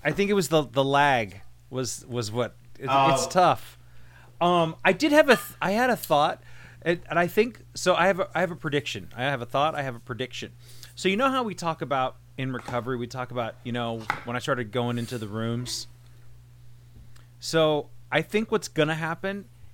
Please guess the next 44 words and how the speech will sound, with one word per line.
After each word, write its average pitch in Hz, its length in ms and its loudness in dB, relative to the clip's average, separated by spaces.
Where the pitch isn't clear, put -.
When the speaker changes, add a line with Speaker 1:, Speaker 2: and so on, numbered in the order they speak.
Speaker 1:
is 156 320 2
people 196 340 -6
who 190 140 0
are, 170 220 -2
who 175 160 0
are 165 80 0
new 135 300 0
to 143 400 -2
sobriety 139 580 -2
and 135 100 -4
recovery 135 480 -6
this 123 320 -6
year, 170 340 -6
when 120 160 -2
they 139 120 0
talk - 360 -6
about 151 300 -2
it 175 140 -4
in 127 200 -4
the 123 60 -6
past 127 400 -6
tense, 143 300 -4
they're 135 120 -6
gonna 131 200 -4
say, 123 400 -2
"Yeah, 143 200 2
when 139 160 -2
I 135 40 -6
first 151 260 -8
started 135 300 -2
getting 131 240 -2
into 127 200 -4
the 107 120 -8
Zooms." 104 800 -4
That's 127 240 0
gonna 185 220 4
Speaker 2:
Into 123 120 0
Speaker 1:
be 139 120 4
Speaker 2:
the 120 60 -2
Speaker 1:
the 135 60 4
thing. 131 480 4
Speaker 2:
Zooms. - 220 -8
Yeah, 117 340 0
yeah, 98 400 -8